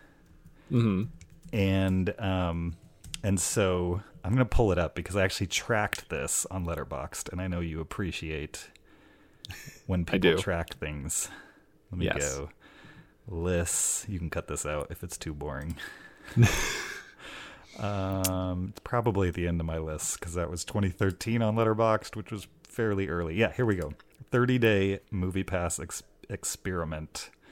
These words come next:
Speaker 2: So
Speaker 1: Perfect.
Speaker 2: with my first month at, uh, thirty dollars, uh, I saw thirteen movies.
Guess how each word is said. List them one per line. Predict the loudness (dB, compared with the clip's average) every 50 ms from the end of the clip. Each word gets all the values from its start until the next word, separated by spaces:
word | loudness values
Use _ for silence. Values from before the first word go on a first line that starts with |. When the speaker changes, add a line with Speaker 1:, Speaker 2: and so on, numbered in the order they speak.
| -20 -20 -20 -20 -20 -20 -20 -20 -8 -4
Speaker 2:
So | 0 4 6 8 8 10
Speaker 1:
Perfect. | 10 8 8 4 2 -4 -12 -20 -20 -20 -20 -20 _ _ _
Speaker 2:
with | 2 4 6 6 4 4 2 4
my | 4 4 4
first | 4 4 6 8 8 8 6 4
month | 4 6 6 6 4 2 -2 -6 -10 -4
at, | -2 0 0 0 0 -4 -6 -12 -18 _ _ _ _ _ _ _ -6
uh, | -4 -2 -2 -4 -6 -8
thirty | -14 -6 0 2 4 4 6 4 4
dollars, | 4 4 2 2 2 -2 -2 -4 -4 -4 -4 -6 -6 -8 -10 -14 _ _ _ _ _ _ -20 -20 _ -20 _ _ _ _ _ -20 _ _ -8 -8 -8 -8 -6
uh, | -4 -2 0 0 2 2 2 2 2 2 2 0 0 -2 -4 -6 _
I | -2 0 2 2 2 2 0 -2 -4
saw | -6 -4 -4 -4 -2 -2 -2 0 -2 -2 -2 -2 -4 -4 -6 -8 _ _ _ _ _ -20 _ _ _ _ _ _ _ _ _
thirteen | -20 -14 -4 0 0 0 0 -2 -6 _ -6 -4 -2 0 0 0 0 0 0 0 0 -2 -2 -6 -8 -6
movies. | -4 -4 -4 -4 -6 -8 -10 -12 -12 -14 -12 -8 -6 -6 -4 -6 -6 -8